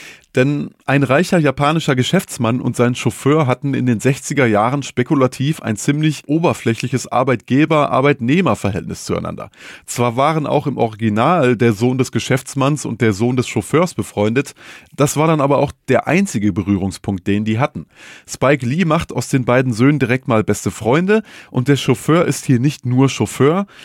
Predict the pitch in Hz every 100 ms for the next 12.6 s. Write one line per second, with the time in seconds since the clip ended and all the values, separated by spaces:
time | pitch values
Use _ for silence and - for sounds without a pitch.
0 | - 104 131 147 143 147 156 143 131 135
1 | 127 135 - - - 131 185 160 120 117
2 | 143 - 131 - 208 208 113 104 90 95
3 | 87 95 85 95 - 90 82 82 - -
4 | - - 139 - 170 180 175 127 113 190
5 | 185 - 127 123 - 165 - - 185 220
6 | 196 - 160 143 - 147 147 127 165 -
7 | - - 107 123 156 - 135 117 110 135
8 | 139 135 151 - 131 120 147 135 - 110
9 | 160 - 117 92 104 - 120 143 - -
10 | - 110 110 117 165 - - 131 120 131
11 | 151 - 131 117 - 139 156 165 - 120
12 | 117 - 127 151 160